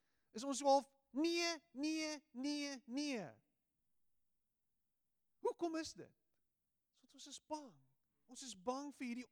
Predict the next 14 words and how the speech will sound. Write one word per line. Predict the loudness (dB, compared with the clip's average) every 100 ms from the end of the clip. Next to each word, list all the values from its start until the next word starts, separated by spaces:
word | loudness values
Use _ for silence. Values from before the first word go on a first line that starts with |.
| _
onbekende | -6 -4 -4 -6 -8 -10 -8 -6 0 0 0 -6 _ -6
realiteit. | 0 0 0 -2 -2 -4 _ _ _
Hoe | 0 2
gaan | 0 -4
dit | -6
lyk | -4 -2 -2 -6
hier? | -18 -20 -20 _ _ _ _ _ _ _ _ _ _ 0
Wat | 2 2
gaan | -2 -4
van | -2 -2
my | -2
verwag | -2 -2 2 2 2 -8
word? | -18 -20 _ _ _ _ _ _ _ _ _ _ _ _
Hoe | 2